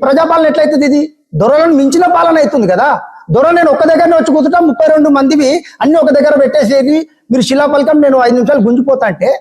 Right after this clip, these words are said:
ఇది ప్రజాపాలన ఎట్లయితుందో ఒకసారి గౌరవ మేయర్ గారే చెప్పాలి. దీనికి పూర్తి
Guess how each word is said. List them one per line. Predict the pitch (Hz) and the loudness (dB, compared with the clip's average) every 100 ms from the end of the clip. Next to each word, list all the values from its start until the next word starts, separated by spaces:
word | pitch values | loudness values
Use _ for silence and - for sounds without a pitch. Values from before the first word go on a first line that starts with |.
| - _ _ 247 | -10 _ _ -2
ఇది | 285 - | 0 0
ప్రజాపాలన | 233 320 320 320 311 277 | 0 0 0 0 2 0
ఎట్లయితుందో | 294 277 277 285 277 | 0 0 0 0 2
ఒకసారి | 247 262 220 | 0 0 0
గౌరవ | 254 269 233 | 0 0 2
మేయర్ | 269 294 285 | 2 2 2
గారే | 285 233 | 2 0
చెప్పాలి. | 214 175 - _ _ _ - | -2 -6 -8 _ _ _ -4
దీనికి | 262 277 - | -2 0 -2
పూర్తి | 247 302 302 311 | -2 0 0 0